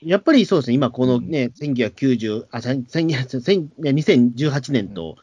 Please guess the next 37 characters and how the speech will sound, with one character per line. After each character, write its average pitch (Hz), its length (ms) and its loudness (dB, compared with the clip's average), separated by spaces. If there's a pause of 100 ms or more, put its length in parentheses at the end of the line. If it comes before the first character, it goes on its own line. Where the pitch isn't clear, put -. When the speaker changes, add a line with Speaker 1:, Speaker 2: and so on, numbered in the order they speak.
(220)
Speaker 1:
十 147 160 -2
九 160 180 2
年 117 160 2
に 170 100 0
作 - 180 -10
ら 135 100 2
れ 107 60 -4
た 76 120 -12
や 71 80 -16
っ - 40 -20
ぱ - 80 -20
話 - 280 -16
っ - 40 -20
て 71 60 -20
い 67 40 -16
う - 20 -18
感 73 160 -20
じ 71 120 -20
が 71 80 -18
ね。 127 180 -12 (140)
う 87 100 -16
ん。 80 60 -12
Speaker 2:
あ - 40 -8
の、 123 220 -2
こ 202 160 0
の 240 140 4
後 254 200 0
結 - 220 -4
局 175 240 -4
さ、 156 240 4 (240)
あ 120 180 2
の 123 100 -6
ー、 120 960 -4 (540)
だ 165 120 2
ん 175 100 -4
だ 175 160 2
ん 165 180 -6